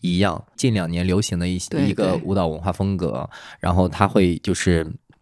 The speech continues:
Speaker 1: 有很多元素在，hip hop 也有很多元素，就是它每个元素都会对应到就是文化当中的一些东西。
Speaker 2: 对，
Speaker 1: 对。
Speaker 2: 他们的练习方式其实更像就是练基本功，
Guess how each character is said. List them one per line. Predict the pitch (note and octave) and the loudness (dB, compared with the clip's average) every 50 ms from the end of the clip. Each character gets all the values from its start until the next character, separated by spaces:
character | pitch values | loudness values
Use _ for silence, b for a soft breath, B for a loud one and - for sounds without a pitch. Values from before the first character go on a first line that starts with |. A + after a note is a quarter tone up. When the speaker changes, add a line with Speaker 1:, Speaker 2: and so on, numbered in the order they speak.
| - - | -4 0
Speaker 1:
有 | G2 G2 | 0 2
很 | F#2+ G2+ | 4 4
多 | F2+ F#2 | 4 2
元 | F#2 F2 E2+ F2+ | 2 2 0 0
素 | G2+ - - G2 | 0 0 0 0
在， | - - D#2+ D2 - - - | 0 0 -2 -4 -6 -6 -4
hip | - F#2 | -2 -2
hop | - - A2 F2+ E2+ | 0 2 2 2 2
也 | E2 | 0
有 | D#2+ | -2
很 | - E2+ | -4 -4
多 | D#2+ D#2 | -4 -4
元 | D#2 D#2 D2+ D#2+ | -4 -4 -4 -4
素， | - - F2+ - | -4 -4 -4 0
就 | - - C3+ | 4 6 6
是 | A#2+ | 6
它 | - D3+ F#3 | 6 6 6
每 | F3+ A#2+ | 6 6
个 | F2 F2+ | 4 4
元 | E2+ D#2+ F2+ | 4 2 2
素 | B2 - - G#2+ | 2 4 4 4
都 | F#2 A2+ | 4 4
会 | G#2+ C3 G#2 F2+ | 4 2 2 2
对 | - - F3 C#3 | 4 4 4 6
应 | A#2 G#2+ F2+ E2 | 6 4 2 0
到 | D#2 F#2 F2 D2+ A#1+ - - - - - | 0 0 0 -2 -2 -6 -12 -14 -4 0
就 | - | 0
是 | G2+ F2+ | 2 2
文 | E2 F2 F#2 | 2 0 2
化 | G2 C#3+ A#2+ | 2 2 2
当 | G2+ - G#2+ | 4 4 4
中 | G#2+ A2 | 4 4
的 | G#2+ G2+ | 4 4
一 | F#2+ G2 | 4 4
些 | - - | 2 0
东 | G2+ B2+ B2+ D3+ E3 | 0 2 2 2 2
西。 | - - E3 - - | 0 -2 -4 -4 -4
Speaker 2:
对， | - D3+ G2 - - - - - | -4 -6 -6 -6 -10 -16 -8 2
Speaker 1:
对。 | - | 6
Speaker 2:
他 | D4+ D4+ | 8 8
们 | D#4+ D4 | 8 8
的 | B3 F#3+ | 8 8
练 | G3+ A#3 G#3+ G3 | 6 6 6 4
习 | - - | 2 0
方 | F3+ - A3+ G#3+ A#3+ B3 | 0 2 4 4 4 4
式 | - - G#3+ E3+ D#3 | 4 4 4 4 4
其 | - - - | 2 0 0
实 | F3 - G3 | 0 0 2
更 | - A#3 A3 G3 | 4 4 4 4
像 | G3+ - - D#3+ | 4 4 2 2
就 | D#3 - E3+ | 2 2 0
是 | E3 - F3+ | 0 2 2
练 | F3+ F#3+ F#3 D#3 | 4 4 4 4
基 | D#3+ - F#3+ | 2 0 -2
本 | F3+ E3 - | -4 -4 -4
功， | - C#3+ D3 F#3 | -2 -4 -4 -4